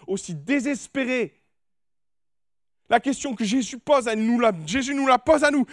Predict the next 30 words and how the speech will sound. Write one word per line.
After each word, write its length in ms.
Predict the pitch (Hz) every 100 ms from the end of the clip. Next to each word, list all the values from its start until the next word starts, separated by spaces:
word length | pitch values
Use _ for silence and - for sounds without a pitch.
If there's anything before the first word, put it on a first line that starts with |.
| -
et 80 | 240
nous 180 | 247 226
interpelle 460 | 294 - - 320
sur 140 | - 277
la 120 | 254
nécessité 480 | 254 - - - 294
de 80 | 269
faire 200 | 277 254
attention. 420 | 254 240 277 214 _ _ _ _ _ _ _ _ _ _ _ _ _ _ _ _ _ _ _ _ _ _ -
Parce 180 | - -
que 120 | 214
Jésus, 360 | 185 208 220
lorsque 340 | 202 165 - 185 165 _ _ -
il 100 | 143
va 160 | 147 147
mourir 300 | 170 180 170
sur 160 | 175
la 80 | 160
croix 180 | - 156
et 40 |
qu'il 180 | - 120
va 160 | 127 143
ressusciter, 520 | 147 - - - 131
lui 180 | 123 127
va 120 | 120
dire, « 320 | 113 110 98 _ _ _ _ _
J'ai 200 | 117 127
remporté 480 | 143 143 - - 147
la 80 | 127
victoire. » 640 | 117 - 110 131 -